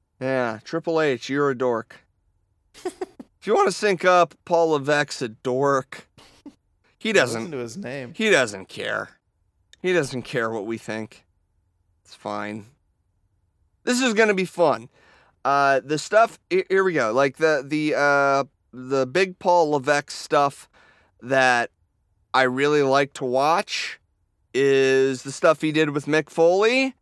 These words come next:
Speaker 1: and the stuff he did with Shawn Michaels. So, great music.
Speaker 2: This,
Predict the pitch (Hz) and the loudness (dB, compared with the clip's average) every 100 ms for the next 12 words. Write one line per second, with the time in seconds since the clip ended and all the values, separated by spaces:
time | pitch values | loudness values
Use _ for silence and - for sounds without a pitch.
0 | _ _ _ - 131 139 139 160 151 151 | _ _ _ -10 -4 -4 0 0 0 0
1 | 156 147 143 - 139 139 123 110 101 107 | -2 -2 -4 -2 0 0 0 -2 -8 -14
2 | - - - - 120 120 120 117 117 _ | -16 -18 -12 -4 -2 -2 -4 -8 -16 _
3 | _ _ _ _ _ _ _ _ _ _ | _ _ _ _ _ _ _ _ _ _
4 | _ _ _ _ _ _ _ _ _ _ | _ _ _ _ _ _ _ _ _ _
5 | _ _ _ _ 196 226 180 180 151 123 | _ _ _ _ 2 4 4 2 0 -6
6 | 175 - | -8 -10